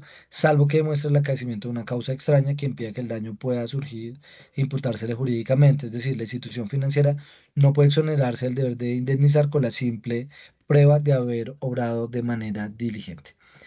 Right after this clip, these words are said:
Esa misma estructura puede replicarse en los demás supuestos de fraude bancario, pues realmente solo difiere en el canal transaccional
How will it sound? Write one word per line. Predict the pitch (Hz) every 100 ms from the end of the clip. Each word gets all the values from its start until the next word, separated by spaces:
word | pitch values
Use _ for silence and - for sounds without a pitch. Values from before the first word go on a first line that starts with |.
| - _
Esa | - 147 156
misma | 165 160
estructura | 156 175 160 160
puede | 147 135
replicarse | 127 131 143 156 147
en | 143
los |
demás | 131 120 107
supuestos | 123 131 120 - 127
de | 131
fraude | 131 123 113
bancario, | 120 135 139 135
pues | 135
realmente | 120 117 117 123
solo | 120 131
difiere | 135 135 110
en | 113
el |
canal | 113 117 107
transaccional | 104 107 120 135 131 135 143